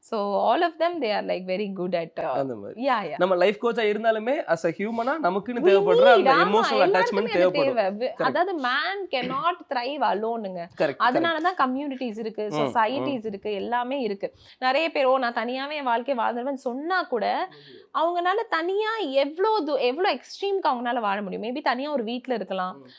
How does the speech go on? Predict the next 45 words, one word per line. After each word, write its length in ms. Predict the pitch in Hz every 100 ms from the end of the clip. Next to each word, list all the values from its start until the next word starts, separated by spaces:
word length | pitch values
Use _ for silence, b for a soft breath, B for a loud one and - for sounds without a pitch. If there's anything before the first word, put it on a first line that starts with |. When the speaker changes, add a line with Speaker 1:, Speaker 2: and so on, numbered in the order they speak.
| B B
Speaker 1:
ஆனா, 180 | 311 370
மறுபடியும் 520 | 339 311 359 349 311
அங்கேருந்து 220 | 349 349
ஒரு 120 | 254
ஒர்க்குக்கு 300 | 262 277 294
போற 320 | 285 262 247 226
இடத்துல 360 | 226 269 269 _ _
மக்களை 400 | - 208 208 240
பார்க்க 320 | 220 202 180 175
தான் 80 |
Speaker 2:
பாண்டிங் 40 | 175
Speaker 1:
செய்யணும். 120 | 165
Speaker 2:
வேணும் 200 | 151 160
அது. 100 | 139
Speaker 1:
அதுதான் 200 | 349 392
சொல்றேன். 260 | 302 240 214
Speaker 2:
கரெக்ட். 40 |
Speaker 1:
We 140 | 269
all 360 | 285 311 403 311
need 200 | 330 381
அந்த 320 | 330 277 262
ஒரு 100 | 262
கனெக்ஷன் 400 | 269 285 339 381
இருக்கணும். 420 | 254 254 262 196 _ b b
So, 400 | b 285 240 220
அந்த 300 | 214 269 359 370
கனெக்ஷன்ல 440 | 320 339 381 330
தான், 140 | 320 466
I 160 | 294 302
think 200 | 427 359
that 20 |
is 160 | 294 349
where 280 | 320 381 311
we 100 | 196 180
gain 220 | 214 247
our 140 | 247 190
energy 400 | 185 202 208 190
from. 120 | 165 -
And 160 | 226 277
அந்த 340 | 269 285 311
கனெக்ஷனை 480 | 311 294 320 359 392 349
வந்துட்டு 200 | 294 339
பியூரா 320 | 285 247 285
வச்சுக்கிறது 380 | 277 226 220 254
நம்மளுடைய 640 | 269 196 190 185 185 175